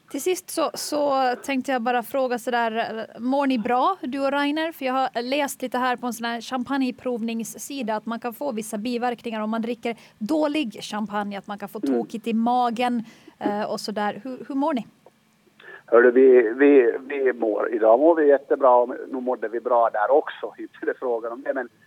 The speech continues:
Speaker 2: så att säga, smaken satt länge i munnen, så att säga, och, och det, det är väl det som, som karaktäriserar den här dosagen, att det hade en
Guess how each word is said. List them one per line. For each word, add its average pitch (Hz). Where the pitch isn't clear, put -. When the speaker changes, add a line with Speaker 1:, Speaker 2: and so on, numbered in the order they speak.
Speaker 2:
så 139
att 131
säga, 139
smaken 156
satt 147
länge 143
i 131
munnen, 135
så 104
att -
säga, 107
och, -
och 120
det, 123
det 135
är 135
väl 139
det 151
som, 123
som 123
karaktäriserar 117
den 110
här 117
dosagen, 110
att 90
det 107
hade 110
en 104